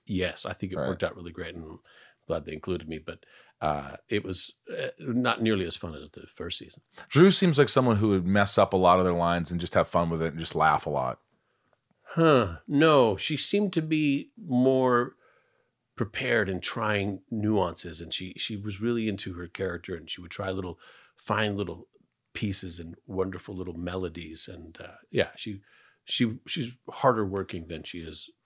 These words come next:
Speaker 1: forgetful.
Speaker 2: Is she easy to have a crush on? You can understand why people have crushes on her?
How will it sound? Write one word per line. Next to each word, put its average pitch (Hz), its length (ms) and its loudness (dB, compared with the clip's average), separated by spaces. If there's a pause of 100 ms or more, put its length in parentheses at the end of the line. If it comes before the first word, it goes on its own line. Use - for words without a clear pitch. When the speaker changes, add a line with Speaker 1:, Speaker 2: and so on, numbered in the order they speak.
(280)
Speaker 1:
forgetful. - 560 -10
Speaker 2:
Is 131 100 6
she 143 140 6
easy 120 220 6
to 110 80 4
have 104 120 4
a 92 40 -2
crush 95 320 4
on? 95 180 4
You 92 60 0
can 90 120 -4
understand 85 340 2
why 80 60 4
people 90 200 -4
have 85 120 0
crushes 85 320 0
on 90 140 2
her? 87 160 -4